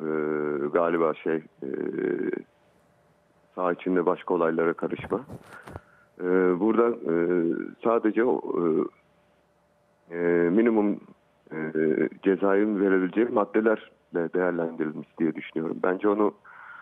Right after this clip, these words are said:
meşru müdafayı, e, dikkate almış. Zannediyorum, e, onu, onu, e, P F D K'da değerlendirecektir. Çünkü, e, bir hukukçunun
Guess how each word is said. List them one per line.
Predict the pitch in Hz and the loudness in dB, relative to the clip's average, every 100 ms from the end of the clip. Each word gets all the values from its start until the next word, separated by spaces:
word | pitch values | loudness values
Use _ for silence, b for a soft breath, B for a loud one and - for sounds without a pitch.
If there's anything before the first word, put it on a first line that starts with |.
| - | -2
meşru | 95 - 104 | -2 0 -2
müdafayı, | 98 95 92 104 98 117 - | 2 2 2 2 2 0 -2
e, | - 82 82 85 85 80 - - | -4 -2 -2 -2 -2 -2 -4 -4
dikkate | 101 - 101 110 | -4 0 2 2
almış. | 82 69 - _ _ B B B B _ - | 0 -6 -14 _ _ B B B B _ -6
Zannediyorum, | 107 110 110 127 - | -2 2 2 2 -4
e, | 95 95 92 92 80 | -4 0 2 2 2
onu, | - 113 - - - _ _ - - | 0 0 -2 -6 -10 _ _ -10 -4
onu, | 92 104 117 123 - | 0 4 4 2 0
e, | 90 90 87 87 | 0 2 2 2
P | - 95 | 2 2
F | 104 | 2
D | 104 | 2
K'da | 113 120 | 4 4
değerlendirecektir. | 117 92 80 78 78 80 80 - - - | 2 0 -2 -8 -10 -8 -10 -10 -18 -16
Çünkü, | - 107 117 120 113 92 | -8 -6 0 0 0 -2
e, | 85 92 92 - - _ _ - | 2 4 4 2 -2 _ _ 0
bir | 117 | 2
hukukçunun | 110 104 - 117 131 | 2 -4 -4 2 2